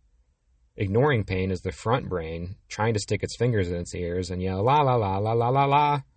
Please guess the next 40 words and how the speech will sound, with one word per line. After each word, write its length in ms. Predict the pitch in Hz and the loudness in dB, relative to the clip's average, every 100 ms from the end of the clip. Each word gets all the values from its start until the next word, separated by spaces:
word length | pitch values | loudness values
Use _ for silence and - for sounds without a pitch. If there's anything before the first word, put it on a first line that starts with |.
| _ _ _ | _ _ _
The 80 | 87 | -10
simple 300 | - 123 113 | -4 -4 -4
fact 380 | - 85 85 80 | -6 -8 -6 -4
is, 420 | 82 92 98 - _ _ | -4 -4 -6 -12 _ _
the 80 | - | -10
pain 260 | - 120 131 | -2 0 0
signal 320 | - 98 98 | 0 -2 -2
has 140 | 92 82 - | -2 -6 -2
already 300 | 98 120 123 | 2 2 2
been 200 | 127 120 | 2 -2
processed. 720 | - 87 - 85 85 - - _ _ _ _ _ - | -4 -6 -4 -6 -6 -10 -14 _ _ _ _ _ -14
The 80 | 73 | -4
back 260 | 92 104 - | 2 0 2
brain 380 | 107 101 90 - | 2 2 0 -2
doesn't 300 | 92 92 120 | -2 0 2
give 160 | 131 120 | 2 2
a 40 | |
shit 260 | - 113 - | 2 0 0
what 100 | 98 | -6
the 60 | |
front 300 | - 101 - | -2 -2 -2
brain 260 | 98 98 98 | -2 -2 -2
thinks 300 | 92 92 - | -4 -6 -4
or 80 | 101 | 0
does. 520 | 117 104 - - - _ _ _ _ _ _ | 0 0 -6 -12 -14 _ _ _ _ _ _
Even 280 | 107 107 98 | -2 0 2
worse, 480 | 95 80 101 - - _ _ _ _ _ _ - | 2 0 -4 -6 -12 _ _ _ _ _ _ -8
trying 320 | 95 92 110 | -2 0 0
to 120 | 123 | 0
ignore 300 | 120 110 110 | 0 0 0
pain 340 | - 85 80 80 | -2 -6 -6 -6
is 180 | 85 - | -8 -4
often 320 | 95 98 110 | -2 -2 -4
frustrating 540 | 98 95 - 95 90 90 | -2 -4 -2 -2 -2 -2
and 80 | |
exhausting 560 | 90 85 90 107 82 87 | -4 -4 -4 -4 -6 -8
because 240 | 92 85 | -8 -8
it's 180 | 90 - | -8 -8
so 160 | 78 82 | -8 -8
ineffective. 720 | 85 - 98 - 85 50 - | -8 -6 -6 -4 -6 -8 -16